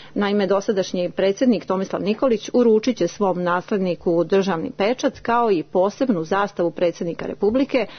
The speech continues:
a zatim će uslediti zvanična, dakle, primopredaja dužnosti i kraći sastanak Nikolića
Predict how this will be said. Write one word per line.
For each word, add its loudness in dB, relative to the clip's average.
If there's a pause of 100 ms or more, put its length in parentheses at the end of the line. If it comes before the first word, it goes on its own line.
(200)
a 0
zatim 0
će 0
uslediti 2
zvanična, -2
dakle, -4
primopredaja -2
dužnosti 2
i 2
kraći -4
sastanak -6
Nikolića -4